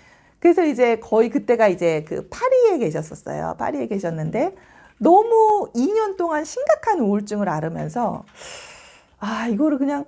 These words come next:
죽어야겠구나.' <laughs> 이 생각밖에 거의 없으셨대요. 그래서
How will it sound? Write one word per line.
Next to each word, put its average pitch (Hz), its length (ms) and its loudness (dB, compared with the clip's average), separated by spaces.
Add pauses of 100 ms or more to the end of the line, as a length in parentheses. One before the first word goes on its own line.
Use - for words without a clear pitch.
(100)
죽어야겠구나.' 247 760 2
<laughs> - 400 -10
이 196 140 -6
생각밖에 277 640 -2
거의 165 200 -2
없으셨대요. 147 680 -4
그래서 151 240 -8